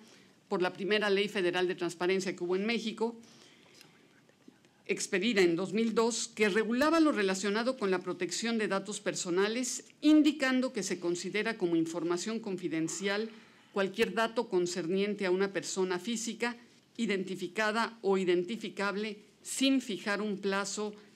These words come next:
de clasificación para la información confidencial. Situación particular de los archivos transferidos. Toda vez que la ley en materia de transparencia publicada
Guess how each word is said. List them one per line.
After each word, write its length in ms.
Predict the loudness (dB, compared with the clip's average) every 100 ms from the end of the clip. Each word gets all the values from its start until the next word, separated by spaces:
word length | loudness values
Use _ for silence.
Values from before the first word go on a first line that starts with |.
| -14
de 240 | -2 0
clasificación 960 | 0 -4 -4 -6 -6 -6 -4 -4 -4 -2
para 220 | -4 -2
la 80 | -2
información 840 | -2 -2 -2 -2 0 2 2 0 -10 _
confidencial. 760 | -2 0 2 2 2 0 -4 -8 -20 -20 _ _ _ _ _ -20 -20 -20 -20 _ -20 -20 -20 -20 -20 _ -6
Situación 540 | -2 2 2 2 0
particular 720 | -2 -4 -6 -2 0 0 0
de 80 | -2
los 220 | -2 -2
archivos 640 | -4 -2 -2 0 0 -2 -2
transferidos. 960 | -2 0 -2 -4 -6 -10 -14 -14 -14 -20 -20 -20 -20 -20 _ _ -20 _
Toda 220 | 0 2 2
vez 340 | 2 0 -4
que 160 | -2 0
la 120 | 2
ley 180 | 0 0
en 80 |
materia 340 | 0 0 0 0
de 100 | 0
transparencia 680 | -2 -4 -4 -2 -2 -2 -6
publicada 760 | -6 -6 -4 -2 0 -2